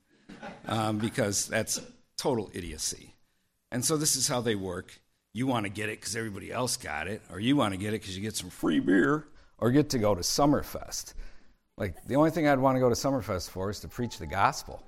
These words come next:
<laughs> It's like, well, what else would I be doing there? <laughs> It's like, get in? No, not really.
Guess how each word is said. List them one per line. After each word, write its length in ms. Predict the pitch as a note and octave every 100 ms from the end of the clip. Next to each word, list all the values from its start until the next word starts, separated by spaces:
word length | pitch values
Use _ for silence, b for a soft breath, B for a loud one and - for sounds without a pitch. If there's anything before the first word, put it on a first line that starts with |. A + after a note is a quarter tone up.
| -
<laughs> 180 | C#5
It's 540 | A#3+ A#3 C4+ F3+ A3+ G3
like, 200 | F#3 E3+
well, 160 | D3+
what 140 | E3+ D#3
else 220 | E3 D#3+
would 100 | C#3
I 120 | A#2+
be 100 | A2+
doing 260 | A2 A2 G#2
there? 240 | G#2 F2+ B B B B -
<laughs> 320 | D#3+ C#5 C#5+ C#5+
It's 80 | -
like, 240 | G#2+ G2
get 220 | F2 G2 G#2+
in? 380 | A2+ B2+ C3
No, 240 | E2+ D#2+ E2+
not 200 | G2 -
really. 260 | F#2 E2